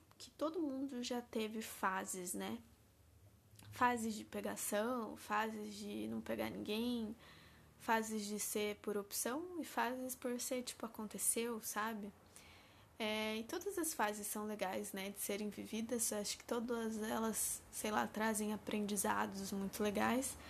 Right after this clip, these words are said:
e muito necessários também. É, mas eu acho que uma fase de pegação, assim, apesar de ser bom, eu acho que pra ser bom tem que ter afeto,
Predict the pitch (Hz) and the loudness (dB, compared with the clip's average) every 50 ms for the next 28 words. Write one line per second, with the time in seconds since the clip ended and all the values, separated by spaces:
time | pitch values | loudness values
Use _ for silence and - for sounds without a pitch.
0 | - - - - - - - - 247 226 220 208 208 196 - 202 208 202 - 233 | -12 -12 -12 -12 -12 -14 0 6 8 8 8 8 6 2 0 0 0 2 2 2
1 | 220 - - 208 202 202 226 220 - - - 226 233 226 226 220 240 294 320 320 | 2 4 4 4 4 4 2 0 0 0 2 2 4 4 2 2 2 0 -2 -4
2 | - - - - - - - - - - - - - 240 233 226 226 226 226 226 | -10 -18 -20 -20 -18 -18 -18 -18 -18 -20 -20 -4 2 4 4 4 4 4 4 2
3 | 226 226 226 226 240 247 277 302 320 330 320 - - - - - - - - - | 2 0 0 2 2 2 4 4 2 2 2 2 0 0 -2 -4 -8 -16 -20 -20
4 | - - - - - 254 262 277 285 302 294 - - - - - - 285 285 285 | -20 -20 -16 -4 -2 0 2 4 2 2 0 -2 -4 -6 -8 -4 -2 0 0 0
5 | 277 277 269 262 262 247 233 226 226 240 247 - - - - - - - - - | 0 0 0 -2 -2 -2 -2 -4 -4 -6 -8 -10 -14 -20 -20 -20 -20 -20 -20 -20
6 | - - - - - - - - 240 254 269 269 - - - 254 226 226 240 240 | -20 -20 -20 -20 -20 -20 -10 -4 -2 -2 -2 -2 -4 -4 2 4 4 4 4 2
7 | 226 226 214 208 208 - 220 214 208 214 208 214 - - - - 214 214 220 220 | -2 -4 -6 -8 -8 -6 -6 -4 -2 -2 -2 0 0 0 2 2 0 -2 -2 -4
8 | 208 214 208 - - - 214 214 220 220 220 214 220 214 214 196 - - - 208 | -6 -6 -6 -4 -4 -4 -6 -8 -6 -6 -4 -2 -2 -2 -2 -2 -2 -2 -2 -2
9 | 190 190 196 202 214 233 220 - - - - - - - - - - - - - | 0 0 0 0 0 -2 -4 -6 -10 -18 -20 -20 -20 -20 -20 -20 -20 -20 -20 -20
10 | - - - - - - - - - - - - - - - - - - - - | -20 -20 -20 -20 -20 -20 -20 -20 -20 -20 -20 -20 -20 -20 -20 -20 -20 -20 -20 -20
11 | - - - - - - - - - - - - - - - - - - - - | -20 -20 -20 -20 -20 -20 -20 -20 -20 -20 -20 -20 -20 -20 -20 -20 -20 -6 0 2
12 | 247 240 254 247 247 - - - - - - 285 311 330 320 - - 269 247 214 | 4 4 4 4 2 0 -2 -6 -4 0 4 4 4 4 2 2 0 0 0 0
13 | 202 208 208 208 214 226 240 - - - 233 226 220 - - 220 220 - - - | -2 -4 -4 -4 -6 -8 -10 -14 -10 -8 -6 -6 -6 -6 -6 -8 -8 -8 -10 -10
14 | - - - - - - | -10 -10 -14 -18 -20 -20